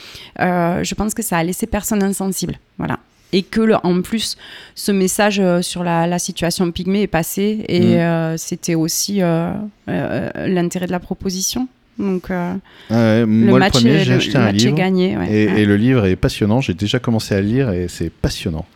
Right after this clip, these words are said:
Speaker 1: Oui, il est, il est riche en informations, ce
Speaker 2: Mm.
Speaker 1: livre, complètement.
Speaker 2: Donc, un, un grand moment, euh, et il y a, il y a encore des grands moments qui se préparent.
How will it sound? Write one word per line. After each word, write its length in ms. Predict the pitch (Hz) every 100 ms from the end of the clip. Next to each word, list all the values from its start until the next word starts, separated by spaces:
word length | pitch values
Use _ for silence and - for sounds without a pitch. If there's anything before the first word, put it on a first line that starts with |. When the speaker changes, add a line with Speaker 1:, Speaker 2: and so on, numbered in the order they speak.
| -
Speaker 1:
Oui, 140 | 220 226
il 80 | 202
est, 80 |
il 120 | 185 190
est 60 |
riche 200 | 185 214
en 80 | 208
informations, 600 | 190 185 185 185 185 180
ce 140 | 185
Speaker 2:
Mm. 40 | 107
Speaker 1:
livre, 180 | 107 - _
complètement. 460 | - 180 180 175 180 - - - - - - -
Speaker 2:
Donc, 240 | 117 139
un, 60 | 110
un 300 | 107 107 107
grand 180 | 117 165
moment, 480 | 143 123 127 185 147
euh, 1500 | 113 110 107 101 101 98 98 98 95 95 98 95 - - - -
et 340 | 113 117 117
il 40 | 110
y 80 |
a, 220 | 104 101 101
il 80 |
y 80 | 101
a 80 | 92
encore 380 | 98 - 170 170
des 140 | 110
grands 160 | 104 107
moments 280 | 107 104 98
qui 140 | -
se 100 | 101
préparent. 500 | - 101 - 143 165